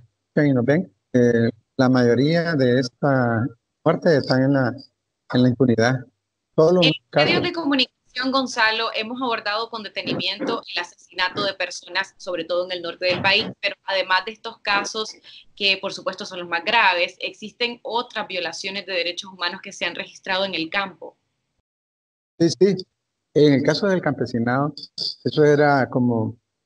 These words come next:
Speaker 1: una demanda que urgía proyectar, proyectar la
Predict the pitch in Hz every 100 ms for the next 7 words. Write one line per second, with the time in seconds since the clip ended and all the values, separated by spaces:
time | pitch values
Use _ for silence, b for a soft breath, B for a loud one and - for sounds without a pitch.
0 | - 156 160 170 185 185 165 - _ _
1 | - 147 147 196 165 110 107 - _ _
2 | _ 143 143 131 139 165 190 147 - _
3 | _ - 139 131 135 165 165 156